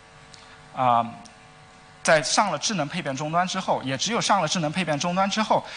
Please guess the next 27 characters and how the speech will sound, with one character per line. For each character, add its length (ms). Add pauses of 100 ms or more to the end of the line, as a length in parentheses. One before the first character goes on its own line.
(160)
你 100
才 160
可 180
能 240 (440)
来 160
做 280
这 140
件 160
事 160
情。 160 (160)
因 140
为 80
不 160
然 180
的 80
话， 160
我 80
们 100
说 160
过 120
传 260
统 160
的 80
这 100
种 160
东 140
西， 160